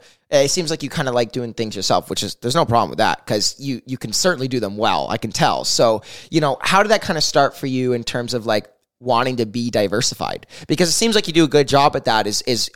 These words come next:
I wanna get into real estate, but I also wanna have a backbone here, like, that kinda thing, like, diversifying your income, but also diversifying, you know, what you're doing. So if one thing, you know, maybe is a slower season, you can kick,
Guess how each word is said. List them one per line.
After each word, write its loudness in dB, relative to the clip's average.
I 4
wanna 4
get 0
into -4
real 4
estate, 2
but 2
I 8
also 4
wanna 0
have -2
a -4
backbone -2
here, 4
like, 2
that 2
kinda -4
thing, -6
like, -2
diversifying 0
your -6
income, 2
but 4
also 4
diversifying, 0
you 0
know, 2
what 2
you're -6
doing. -6
So 2
if -4
one -2
thing, -2
you 2
know, 2
maybe -2
is -2
a -4
slower 2
season, -2
you -12
can -14
kick, -12